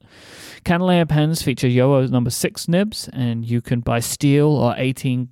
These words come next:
karat gold nibs directly from Kanilea. They also offer rose gold too, which is the perfect pairing for Kona Snow, in my opinion.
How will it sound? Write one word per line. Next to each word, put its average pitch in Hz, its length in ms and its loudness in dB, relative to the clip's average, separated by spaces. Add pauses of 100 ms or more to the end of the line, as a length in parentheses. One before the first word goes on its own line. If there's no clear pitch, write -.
(100)
karat 123 400 -4
gold 127 320 2
nibs 143 280 -4
directly 120 400 -4
from 120 160 -6
Kanilea. 117 580 -2 (340)
They 127 120 0
also 135 280 0
offer 135 240 0
rose 120 360 0
gold 117 300 0
too, 123 280 0
which 139 220 -2
is 113 120 -4
the 113 140 -2
perfect - 640 -4
pairing 113 460 -4
for 110 400 -4
Kona 110 320 -2
Snow, 113 320 0
in 110 80 0
my 110 160 -2
opinion. 113 460 -2